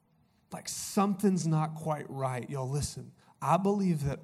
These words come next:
often we confuse the gifts that God's given us with the fruit of the Spirit. Because you can operate in your giftings, but not be growing in fruit. So what's the fruit of the Spirit?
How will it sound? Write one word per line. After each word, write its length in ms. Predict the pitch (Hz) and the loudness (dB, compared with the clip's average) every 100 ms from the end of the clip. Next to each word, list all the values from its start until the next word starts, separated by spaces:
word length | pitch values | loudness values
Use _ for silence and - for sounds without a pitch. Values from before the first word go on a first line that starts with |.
| - | -2
often 500 | 147 151 - 127 120 | 2 2 2 -4 0
we 140 | 143 | -2
confuse 640 | 156 170 143 - 156 160 127 | 0 -2 -4 -4 0 0 2
the 140 | 123 113 - - | -2 -4 -12 -8
gifts 360 | 143 156 190 - | -4 0 -2 -2
that 180 | 208 190 | -4 -2
God's 320 | 180 185 185 | 0 0 2
given 320 | 202 202 226 | 0 2 0
us 360 | 233 226 - - - - - | -4 -6 -10 -14 -20 -20 -2
with 220 | 151 135 | 0 0
the 60 | 135 | -2
fruit 520 | - - 156 156 156 | -8 0 4 4 4
of 100 | 123 | -4
the 80 | 123 | -4
Spirit. 520 | - - 120 113 104 - _ _ _ _ _ _ _ _ _ _ _ _ - | -4 -4 -4 -2 -6 -14 _ _ _ _ _ _ _ _ _ _ _ _ -4
Because 300 | 147 147 151 | 4 6 6
you 80 | 214 | 6
can 240 | 196 - - | 4 2 2
operate 560 | 147 180 220 208 208 190 | 4 6 4 2 2 2
in 140 | 170 | 0
your 100 | 139 | 0
giftings, 720 | 110 151 160 - 240 247 - - - | 0 0 0 -2 -6 -6 -10 -14 -4
but 100 | 165 | 0
not 420 | 151 143 160 180 180 | 2 2 2 2 2
be 120 | 170 | 2
growing 500 | 131 143 147 151 143 | 2 2 2 2 2
in 140 | 135 | -2
fruit. 400 | 123 - 170 143 | -4 -2 0 0
So 100 | 143 | 0
what's 240 | 143 185 196 | 2 2 0
the 100 | 202 | -4
fruit 220 | - 175 | 0 0
of 80 | 165 | 0
the 60 | |
Spirit? 500 | 156 190 185 - - | -4 -2 -2 -2 -8